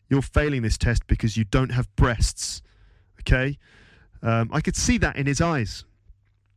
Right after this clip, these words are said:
Um, and I, and I just thought, "Right, I'm gonna have to do my best." Uh, I got into the car with him. He said, "Okay then, Luke, uh, you can, uh, you can start whenever you're ready." And I did, and I drove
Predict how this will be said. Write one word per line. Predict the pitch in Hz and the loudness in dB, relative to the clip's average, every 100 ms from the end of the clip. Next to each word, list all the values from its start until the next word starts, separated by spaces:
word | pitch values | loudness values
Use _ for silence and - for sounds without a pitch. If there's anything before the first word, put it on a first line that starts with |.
| _ - - | _ -20 -6
Um, | 113 117 113 - - - - _ | -2 0 -2 -8 -20 -20 -20 _
and | 123 127 | -2 0
I, | 127 - | -2 -2
and | 127 | -2
I | 127 | 0
just | 123 - | -2 -2
thought, | 135 123 - | 0 0 -4
"Right, | 123 120 117 - | -2 -2 -2 -4
I'm | |
gonna | 113 117 | -2 -2
have | 120 | -2
to | - 110 - _ | -2 -4 -6 _
do | 123 | -2
my | 110 | 0
best." | 107 151 151 - - - - - - _ _ - | 0 0 -2 -6 -10 -14 -20 -20 -20 _ _ -6
Uh, | |
I | 110 107 | -4 -2
got | 151 | -2
into | 135 123 | -2 -4
the | 120 | -2
car | - 139 139 | 0 0 0
with | 139 | -2
him. | 147 156 - _ _ _ | -4 -6 -16 _ _ _
He | 117 | -4
said, | 143 | -2
"Okay | 160 147 - 120 | 0 0 0 0
then, | 120 123 | 0 0
Luke, | 165 240 - - _ - - - - - - | 0 -2 -6 -16 _ -20 -18 -18 -20 -20 -6
uh, | 139 143 143 147 143 | -2 -2 -2 -2 -4
you | 131 143 | -4 -2
can, | 160 151 | 0 0
uh, | 147 147 143 | 0 -2 -4
you | |
can | 151 143 | -4 -2
start | - 180 | 0 0
whenever | 147 160 180 | 0 -2 0
you're | 185 | 0
ready." | 202 151 87 - - - | 0 -2 -6 -8 -14 -6
And | 107 | -4
I | |
did, | 98 135 147 - _ - | -2 -4 -4 -8 _ -10
and | 120 123 | -6 -4
I | |
drove | 131 151 180 165 | -4 -2 -2 -2